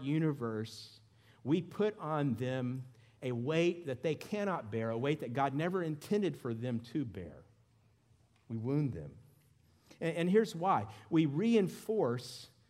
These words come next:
their sinful nature when we do that. We reinforce their natural state of mind that the world revolves around them, that it's really all about their happiness. We wound them because God didn't design the world that way.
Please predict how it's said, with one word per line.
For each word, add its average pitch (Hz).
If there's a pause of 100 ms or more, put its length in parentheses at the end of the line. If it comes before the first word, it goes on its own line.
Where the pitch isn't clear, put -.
(220)
their 143
sinful 165
nature 156
when 127
we 131
do 143
that. 90 (800)
We 170
reinforce 190
their 160
natural 170
state 175
of 147
mind 156
that 143
the 147
world 156
revolves 151
around 143
them, 147
that 135
it's 135
really 190
all 170
about 151
their 147
happiness. 147 (2250)
We 131
wound 170
them 123
because 120
God 143
didn't 151
design 127
the 104
world 123
that 90
way. 80